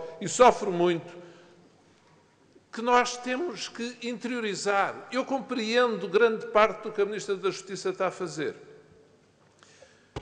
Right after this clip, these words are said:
A Justiça, ela procura levar a especialidade dos tribunais mais próximo dos cidadãos e a excepcionalidade daquilo que é generalista ter que centralizar esforços. Muito bem.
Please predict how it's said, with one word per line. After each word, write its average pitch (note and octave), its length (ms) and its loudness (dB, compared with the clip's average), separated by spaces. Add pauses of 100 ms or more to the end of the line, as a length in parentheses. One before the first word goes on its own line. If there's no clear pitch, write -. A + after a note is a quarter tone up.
A A3+ 60 8
Justiça, A3+ 680 -2
ela A3 180 8
procura A3 380 4
levar G#3+ 260 8
a G3 40 0
especialidade G#3 760 2
dos G3 160 -6
tribunais F#3 520 0
mais G#3+ 300 2
próximo D#3+ 880 2 (100)
dos C3+ 240 -8
cidadãos D#3+ 600 4 (680)
e G3+ 100 0
a G#3 60 12
excepcionalidade G3 1200 4
daquilo E3 320 -2
que F3 120 -4
é D#3+ 80 2
generalista E3 920 2 (500)
ter A3 280 8
que A3 460 -8 (300)
centralizar G#3+ 680 2
esforços. - 640 -8
Muito A3 240 -14
bem. C#3+ 220 -2